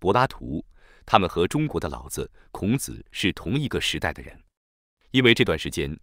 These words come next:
全球范围内的思想文化前所未有的繁荣，所以这个时代又被称为轴心时代。经济基础决定上层建筑，几乎所有宗教领袖和哲学导师都曾批评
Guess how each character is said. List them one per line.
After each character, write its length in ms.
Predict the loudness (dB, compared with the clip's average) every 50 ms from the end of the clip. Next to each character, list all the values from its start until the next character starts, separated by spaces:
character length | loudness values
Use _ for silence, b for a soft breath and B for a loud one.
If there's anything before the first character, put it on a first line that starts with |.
| b b b 0
全 180 | 2 2 2
球 220 | 4 4 2 2 4
范 160 | 2 2 2
围 80 | 2
内 160 | 0 0 0 0
的 160 | -2 -2 -2
思 180 | -2 -2 -2
想 200 | -2 -4 -6 -6
文 160 | -8 -8 -8 -4
化 200 | -2 -4 -4 -4 -8 _ _ -6
前 220 | -2 0 2 2
所 200 | 0 -2 -6 -6 -2
未 100 | -2 -2
有 100 | -2 -2 -6
的 120 | -12 -10
繁 180 | -6 -4 -4 -4
荣， 280 | -4 -6 -8 -14 -16 -20 _ b b b b b b b b -6
所 160 | -2 -2 -2
以 220 | -2 -4 -8 -16 b b b b 4
这 160 | 4 4 4
个 100 | 4 0
时 160 | -4 -4 -6
代 220 | -6 -8 -8 -10 -16 _ _
又 120 | 2 2 2
被 100 | 0 -2
称 200 | -6 -8 -8 -10
为 200 | -10 -12 -14 -12 -10
轴 220 | -8 -4 -4 -2
心 200 | -2 0 0 0
时 200 | 0 -2 -4 -8
代。 200 | -10 -14 -14 -16 -20 _ _ _ _ _ _ _ _ _ _ _ _ -4
经 220 | 0 2 2 2 2
济 120 | 2 0
基 160 | 2 2 2
础 300 | 0 0 -4 -10 -12 -12 -12 -4
决 160 | -2 0 0
定 220 | 0 -2 -4 -4
上 260 | 0 0 0 0 0 -2
层 180 | -8 -8 -6
建 220 | -4 -2 -2 -4 -4
筑， 180 | -8 -12 -14 _ _ _ _ _ _ _ _ _ _ _ _ _ _ 0
几 140 | 2 4
乎 220 | 4 4 4 2 2
所 200 | 2 2 2 4
有 160 | 4 2 2
宗 160 | 2 0 0
教 160 | 0 2 0 0
领 180 | -2 -4 -4
袖 200 | -2 0 0 0 0
和 200 | -2 -2 -2 0
哲 160 | 2 0 0
学 100 | 0 -2
导 160 | -2 -4 -6
师 300 | -8 -6 -6 -6 -6 -6 -10 _ _
都 160 | 2 2 2
曾 200 | 2 0 -4 -8
批 200 | -6 -4 -4 -4
评 320 | -4 -6 -12 -12 -14 -14